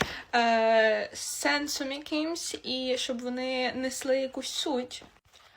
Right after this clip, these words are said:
Але в цьому немає ніякої проблеми, якщо би платили нормально. Я думала, я буду свої умови виставляти, але вона починає мені казати, скільки вона буде за це мені платити.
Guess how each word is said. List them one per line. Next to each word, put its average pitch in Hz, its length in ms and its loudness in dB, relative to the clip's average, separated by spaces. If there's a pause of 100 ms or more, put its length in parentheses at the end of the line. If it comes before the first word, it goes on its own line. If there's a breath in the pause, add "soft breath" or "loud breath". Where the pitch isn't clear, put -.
Але 269 160 -2
в - 20 -10
цьому 302 240 -4
немає 294 220 -4
ніякої 285 300 -6
проблеми, 247 520 -2
якщо 294 400 -4
би 269 220 0
платили 254 500 -4
нормально. 240 720 -4 (720 soft breath)
Я 247 80 -2
думала, 349 300 -4
я 330 80 0
буду 311 180 -4
свої 269 320 -6
умови 226 340 -4
виставляти, 370 680 -2
але 269 220 0
вона 277 600 -4
починає 269 340 -6
мені 269 140 -10
казати, 262 360 -6
скільки - 280 -14
вона 247 140 -6
буде 247 220 -10
за 247 100 -2
це 247 160 -8
мені 240 180 -2
платити. 240 480 -4